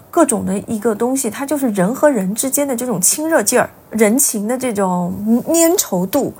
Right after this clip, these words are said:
浓烈，然后对一件事情它的那个情感推到极致的这样的一种表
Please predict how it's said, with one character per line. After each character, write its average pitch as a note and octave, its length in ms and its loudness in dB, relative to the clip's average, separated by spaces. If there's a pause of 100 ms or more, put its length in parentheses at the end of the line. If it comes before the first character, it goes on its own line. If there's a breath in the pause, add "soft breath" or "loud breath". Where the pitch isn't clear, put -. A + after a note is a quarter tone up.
(360 loud breath)
浓 G#3 280 4
烈， C4 280 0
然 G#3+ 120 0
后 C4 120 2
对 D#4+ 200 2
一 A#3 140 0
件 C#4 220 4
事 D4 280 2
情 G3+ 440 -4 (280 loud breath)
它 - 160 0
的 C4+ 120 4
那 C4+ 100 0
个 A#3 80 0
情 A3 320 0
感 G3+ 240 -4
推 D#4 220 -2
到 D#4 140 6
极 G3+ 260 -2
致 D#4+ 280 0
的 G3 240 -2
这 - 120 -2
样 G#3 120 0
的 G3 80 -2
一 A3+ 120 -4
种 F3+ 300 -2 (260)
表 A3+ 220 2